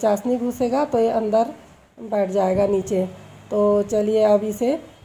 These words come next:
एक बार मिला देते हैं और मिला के, अ, थोड़ा थोड़ा चाशनी में दबा के इसे रख देते हैं। अब ये अपना चाशनी अंदर सोखते रहेगा। तब तक, अ, कढ़ाई में,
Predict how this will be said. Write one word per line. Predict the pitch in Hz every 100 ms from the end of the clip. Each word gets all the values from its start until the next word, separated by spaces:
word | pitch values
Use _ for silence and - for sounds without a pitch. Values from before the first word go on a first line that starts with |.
| -
एक | 220 202
बार | 214 214 220 - - _ -
मिला | 226 214 202
देते | 208 226 220
हैं | 240 277
और | 247 214
मिला | 214 208 202 196
के, | 247 339 - - - _ -
अ, | 202 196 196
थोड़ा | 220 208
थोड़ा | 208 208
चाशनी | 196 202 185 226 285 359 - _ _ -
में | 220 202
दबा | 196 190 190
के | 226 339 233
इसे | 214 240
रख | 233 190
देते | 196 196 214
हैं। | 214 277
अब | 262 208
ये | 220 208
अपना | 196 220 254 330 - - _ _ -
चाशनी | 202 196 233
अंदर | 226 202 214
सोखते | 277 233 202 - 202
रहेगा। | 196 196 185 185 - - -
तब | 226 214 214
तक, | 233 240
अ, | 226
कढ़ाई | 220 220 208 202 233
में, | 226 226